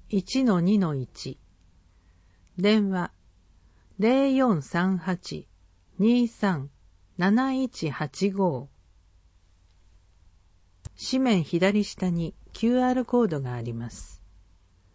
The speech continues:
こちらのキューアールコードから市議会のホームページが閲覧できます。木更津市議会で検索。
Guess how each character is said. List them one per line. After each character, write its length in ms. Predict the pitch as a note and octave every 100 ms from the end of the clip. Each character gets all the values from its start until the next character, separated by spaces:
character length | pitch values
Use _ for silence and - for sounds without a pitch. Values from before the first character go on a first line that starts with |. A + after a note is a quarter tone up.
| _ _ - -
こ 160 | G#3+
ち 140 | - B3+
ら 140 | C4
の 160 | B3+ A#3
キ 160 | -
ュ 100 | B3+
ー 100 | C4
ア 40 | B3+
ー 20 |
ル 120 | B3+
コ 180 | B3 A#3+
ー 40 |
ド 100 | F3
か 160 | D#3 C3+
ら 200 | C3 - - -
市 220 | - -
議 140 | G3+ B3+
会 260 | A3+ F#3
の 120 | D3+ C#3+
ホ 180 | F#3
ー 20 | A3+
ム 180 | A#3+
ペ 220 | A3+ A3+ G3+
ー 40 |
ジ 140 | -
が 200 | B2 B2+ - D#3
閲 240 | D3 G3+
覧 240 | G3 F#3+
で 100 | F3
き 160 | E3 -
ま 200 | D3+ B2
す。 280 | - - - - - - - - - - - - _ _ _ _
木 100 | -
更 320 | B3 B3+ B3+
津 140 | A#3 A3+
市 160 | A3
議 160 | A3 G#3+
会 340 | - C#3+ A#2 - _ _ _ _
で 220 | G#3 G#3 -
検 320 | - F3 D#3
索。 400 | - C#3+ - C3+